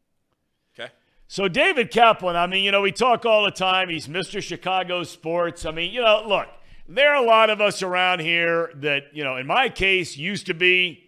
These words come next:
Speaker 2: semi-big league operator. Uh, my dad is still a big league operator. Uh,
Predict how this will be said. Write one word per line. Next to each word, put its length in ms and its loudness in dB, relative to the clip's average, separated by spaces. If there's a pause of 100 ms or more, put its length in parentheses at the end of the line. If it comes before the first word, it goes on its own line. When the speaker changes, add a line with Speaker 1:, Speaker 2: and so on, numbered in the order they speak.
(120)
Speaker 2:
semi-big 720 -2
league 380 -4 (160)
operator. 680 -4 (460)
Uh, 180 -10
my 220 -4
dad 480 0
is 100 -8
still 260 -10
a 40 -4
big 240 -6
league 220 -4
operator. 640 -2 (580)
Uh, 680 -6